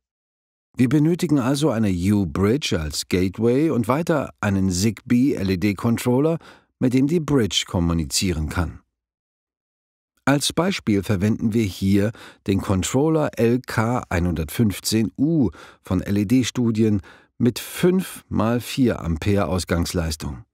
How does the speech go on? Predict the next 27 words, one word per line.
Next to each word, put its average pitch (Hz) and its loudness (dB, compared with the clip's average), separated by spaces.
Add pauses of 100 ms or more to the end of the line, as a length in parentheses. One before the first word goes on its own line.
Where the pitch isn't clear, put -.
(800)
Als 104 0
Besonderheit 107 2
kann 82 0
dieser 87 0
Controller 120 0 (160)
verschiedene 131 -2
Arten 87 -4
von 95 -2
L-E-D-Bändern 101 0
steuern, 110 2 (280)
also 185 0
zum 123 0
Beispiel 131 0
auch - -4
einfache 110 0
weiße 123 0
L-E-D-Bänder 95 0 (380)
oder 90 -2
solche 78 -2
mit 73 -6
einstellbarer 92 0
Farbtemperatur. 76 -6 (1120)
Zu 180 2
Beginn 165 2
ist - -8
es 85 -4
wichtig, 113 0